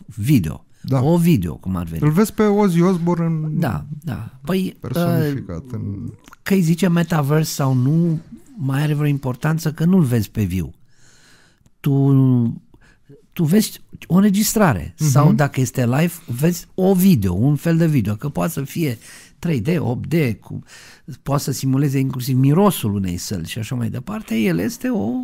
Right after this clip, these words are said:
Speaker 1: o video. Uite,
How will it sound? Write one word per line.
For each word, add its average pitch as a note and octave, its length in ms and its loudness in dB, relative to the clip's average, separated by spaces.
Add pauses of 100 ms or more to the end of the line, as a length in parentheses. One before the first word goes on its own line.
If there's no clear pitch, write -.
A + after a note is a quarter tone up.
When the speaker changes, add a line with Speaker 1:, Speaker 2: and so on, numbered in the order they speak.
(180)
Speaker 1:
o A#3 180 2
video. G#3 420 0 (1120)
Uite, F#3 520 2